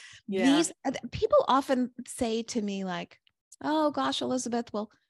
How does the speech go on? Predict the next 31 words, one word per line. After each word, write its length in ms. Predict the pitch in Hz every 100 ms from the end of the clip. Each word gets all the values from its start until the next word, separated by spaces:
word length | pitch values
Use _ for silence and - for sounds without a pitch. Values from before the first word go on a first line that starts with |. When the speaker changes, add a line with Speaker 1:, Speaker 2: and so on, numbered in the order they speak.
| _ -
Speaker 2:
you 440 | 208 247 277 285
really 280 | 240 196 190
think 280 | 185 165 -
that 120 | -
the 80 | 165
global 280 | 165 156 165
food 220 | - 165
supply 320 | 160 175 -
system 360 | - - - -
is 120 | 170
changing," 500 | - 160 160 170 160
as 160 | - 240
if 160 | 277 277
it's 140 | -
something 340 | 294 269 247 240
that 160 | 196 -
I 220 | 180 190
want 580 | 185 175 170 170 175 170
or 120 | 156
it's 140 | -
something 340 | 190 190 180 175
that 180 | 160 - - - -
a, 120 | 180 -
a 60 | 185
small 600 | 240 220 226 226 226 214
group 360 | 202 214 220
of 100 | 214
vegans 560 | 196 185 190 196 190 185
want 440 | 185 180 180 180
or 60 | 185
something. 340 | 190 185 185